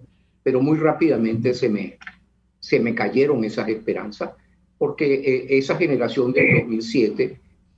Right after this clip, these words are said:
eh, demostró que no tenía, eh, las cosas que le hacían falta para reparar las desviaciones del pasado, sino que ha caído incluso en algunas de las desviaciones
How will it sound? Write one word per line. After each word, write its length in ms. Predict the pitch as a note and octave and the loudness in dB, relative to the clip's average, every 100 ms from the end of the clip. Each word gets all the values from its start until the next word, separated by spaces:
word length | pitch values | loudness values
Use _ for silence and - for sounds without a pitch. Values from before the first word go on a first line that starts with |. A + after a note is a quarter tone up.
| _ | _
eh, 400 | A#2+ G#2+ G#2+ - | -2 0 -4 -10
demostró 640 | - C#3 C3 C3 - D3 D3 | -4 0 2 0 0 0 2
que 140 | E3 | 2
no 240 | C#3 C#3 C3+ | 4 2 2
tenía, 760 | C#3 C3 C3 C3 C3+ C3+ - - - | 2 4 2 2 2 0 -4 -16 -2
eh, 260 | A2+ G2+ - B2+ | 0 0 -4 -2
las 240 | C3 - | -2 2
cosas 320 | D#3 - C3 | 2 2 0
que 140 | - A#2 | 0 2
le 120 | A2 | 0
hacían 320 | - C3+ B2 | 0 0 0
falta 560 | A#2+ C#3+ A2 - F#2+ - | 2 2 2 -2 -8 -4
para 480 | A2 G#2+ G#2+ - _ | -2 -2 -4 -10 _
reparar 960 | - C3+ B2+ B2+ A#2 D3 G3 G3+ - - _ | 0 2 2 0 2 4 2 0 -6 -18 _
las 160 | B2 A#2+ | -4 -2
desviaciones 880 | A#2 A#2+ G#2 - C3+ D3+ D3+ - - _ | -2 0 -4 0 -2 0 -4 -8 -18 _
del 200 | B2 B2 | -2 -2
pasado, 500 | B2 C#3+ - B2+ A2 | 0 -4 -2 0 0
sino 340 | A#2+ C#3+ B2+ A2+ | -2 -4 -4 -2
que 220 | B2 - | -4 -2
ha 160 | - D3+ | -4 -4
caído 580 | E3+ D#3+ C3+ C#3 D#3+ - - | -2 0 2 2 0 -4 -8
incluso 480 | A2+ C3 A#2+ C#3+ | -6 -2 -2 0
en 80 | C3+ | -2
algunas 420 | G#2+ A2+ F#3+ D3 | -2 0 -2 -2
de 100 | A2+ | -4
las 140 | G2+ G2+ | -4 -4
desviaciones 680 | G2 G2 - - G#2 A#2 | -4 -4 -6 -4 -2 -2